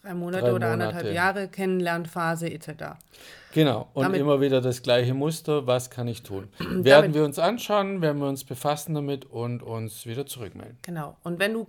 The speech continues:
Speaker 1: gar nichts mehr verpassen willst, dann abonnier unseren Newsletter. Und den findest du auf w w w wir müssen reden punkt online. Wir freuen uns drauf. Wir freuen
Speaker 2: Jetzt
Speaker 1: uns auf dich.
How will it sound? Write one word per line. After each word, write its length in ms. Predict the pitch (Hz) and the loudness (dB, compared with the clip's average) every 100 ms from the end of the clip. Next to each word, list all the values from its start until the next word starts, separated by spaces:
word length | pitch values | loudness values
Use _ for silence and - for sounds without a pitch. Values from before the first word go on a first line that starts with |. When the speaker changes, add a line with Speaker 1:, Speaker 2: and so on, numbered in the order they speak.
| - | 2
Speaker 1:
gar 160 | 240 | 4
nichts 180 | 330 330 | 4 -2
mehr 100 | 302 | -6
verpassen 480 | 277 254 254 254 180 | -6 -4 -2 -2 -4
willst, 320 | 190 262 - _ - _ - | -4 -4 -8 _ -20 _ -2
dann 280 | 202 285 349 _ _ _ - | 0 0 -4 _ _ _ -6
abonnier 440 | 185 208 208 220 | -4 -2 -2 -2
unseren 220 | 202 196 | -2 -2
Newsletter. 520 | 208 220 - 160 147 139 | -2 -2 -2 -4 -4 -8
Und 140 | 151 | -6
den 160 | 208 214 | -6 -4
findest 360 | 233 220 - | -6 -6 -6
du 80 | 208 | -4
auf 260 | 185 196 - | -2 -4 -6
w 240 | 151 196 208 | -6 -4 -4
w 120 | 185 | -2
w 260 | 190 190 - | -2 -4 -6
wir 280 | 143 185 214 | -8 -2 0
müssen 280 | 196 185 180 | -2 -2 -6
reden 380 | 170 175 170 | -6 -6 -8
punkt 400 | 165 185 185 180 _ _ - | -4 -2 -2 -6 _ _ -4
online. 440 | 170 165 139 127 123 - - _ _ - | 0 0 0 -4 -14 -20 -20 _ _ -4
Wir 120 | 208 | 0
freuen 240 | 262 285 | 2 2
uns 120 | 247 | 0
drauf. 380 | - 147 131 - - | -4 -6 -6 -8 -10
Wir 100 | 165 | -4
freuen 180 | - 175 | -2 -2
Speaker 2:
Jetzt 120 | 165 | -2
Speaker 1:
uns 100 | 160 | -4
auf 60 | - | -2
dich. 300 | 285 - | -4 -6